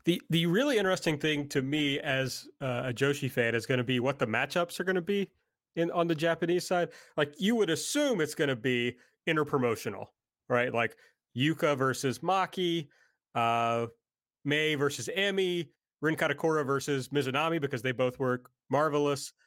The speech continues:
uh, Veni versus Aja because they're both freelancers. So that would make the most sense, uh, logistically, but it'll be way more fun if they mix up things and do some matchups that, that none of us have ever seen before. So that would be cool.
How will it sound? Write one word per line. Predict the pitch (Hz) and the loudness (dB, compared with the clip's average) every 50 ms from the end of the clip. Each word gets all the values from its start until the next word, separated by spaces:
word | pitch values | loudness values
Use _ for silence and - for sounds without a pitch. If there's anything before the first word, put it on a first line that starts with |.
| _ _ _ - | _ _ _ -2
uh, | 127 120 120 117 110 | 0 0 0 0 -2
Veni | 110 135 156 160 156 151 147 | -2 -2 0 0 0 0 -2
versus | - 139 139 135 - 131 117 | 0 0 -2 -2 -2 -2 -2
Aja | 131 127 120 107 120 110 | 0 0 -2 -2 -4 -4
because | 110 127 123 | -4 -2 -2
they're | 123 135 120 | -2 0 0
both | 123 113 - - | 0 -2 -2 -2
freelancers. | 135 117 104 101 92 95 - - - - - - _ _ _ _ | -2 -2 -2 -4 -6 -10 -12 -14 -16 -16 -18 -20 _ _ _ _
So | - | 0
that | 139 156 190 220 | 0 2 2 2
would | 208 175 147 | 0 0 0
make | 160 156 151 151 | 0 0 0 0
the | - 151 | -2 -2
most | 131 139 139 135 131 - - - _ _ | 0 0 0 0 -2 -6 -12 -18 _ _
sense, | - - - 156 135 123 117 117 - - - - - _ _ _ _ _ _ _ _ - | -10 -4 0 0 0 0 0 -2 -6 -8 -10 -12 -12 _ _ _ _ _ _ _ _ -2
uh, | 117 113 113 113 | 0 2 2 0
logistically, | 110 113 110 117 156 151 147 - 123 117 - 117 113 113 113 - - - - - _ _ - | 0 -2 -2 0 -2 -2 0 -2 -2 0 0 2 2 0 0 -4 -8 -16 -20 -20 _ _ -2
but | 147 160 | 0 2
it'll | 175 175 156 | 2 2 0
be | 165 165 | 0 0
way | 139 123 139 180 196 214 233 | 0 0 0 0 0 0 0
more | 214 202 190 170 - | 0 0 0 0 -2
fun | - - 160 151 139 123 120 | -2 0 0 0 2 0 0
if | 117 - | -2 -2
they | - 131 123 | -2 -2 -2
mix | 127 139 151 147 - - | -2 -2 -2 -2 -2 -2
up | 147 139 139 | -2 -2 -2
things | - 143 139 135 127 | -2 -2 -2 -2 -2
and | 127 113 110 | -4 -4 -4
do | 139 131 | -4 -4
some | - 139 120 | -2 -2 0
matchups | 123 123 127 123 - 135 120 113 - - | 0 0 0 0 0 -2 -2 -2 -4 -4
that, | - 120 113 113 - _ _ _ _ _ - | -2 -2 -2 -2 -4 _ _ _ _ _ 0
that | 117 113 | 0 2
none | 113 123 123 | 2 2 2
of | 120 117 | 2 2
us | 120 - | 0 0
have | - 113 | 0 0
ever | 117 110 107 101 | 0 0 -2 -2
seen | - 127 120 117 | -2 0 0 0
before. | 104 101 - - 113 107 107 - _ _ | -2 -4 -6 -6 -4 -4 -4 -6 _ _
So | - - 131 | -2 2 2
that | 123 123 120 | 4 4 2
would | 113 107 | 0 0
be | 113 - | -2 -2
cool. | - - 78 - | -4 -6 -8 -8